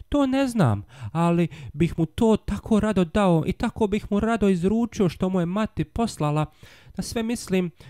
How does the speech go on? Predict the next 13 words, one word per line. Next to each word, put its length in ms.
neće 320
li 100
možda 340
grga 320
najedanput 720
od 160
nekuda 400
pasti 420
pred 240
mene?” 300
„To 280
sigurno 540
neće”, 580